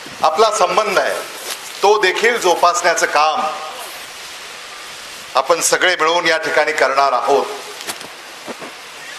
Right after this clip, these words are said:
हे मला मुद्दामून या ठिकाणी सांगायचं. आणि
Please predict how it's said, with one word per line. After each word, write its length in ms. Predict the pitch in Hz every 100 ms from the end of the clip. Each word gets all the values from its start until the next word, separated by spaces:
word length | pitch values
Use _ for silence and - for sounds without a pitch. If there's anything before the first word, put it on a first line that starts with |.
| - -
हे 80 | 165
मला 240 | 175 196 208
मुद्दामून 420 | 175 208 226 247
या 80 | 214
ठिकाणी 380 | 175 170 160 156
सांगायचं. 480 | 139 113 107 98 104
आणि 480 | 143 208 208 208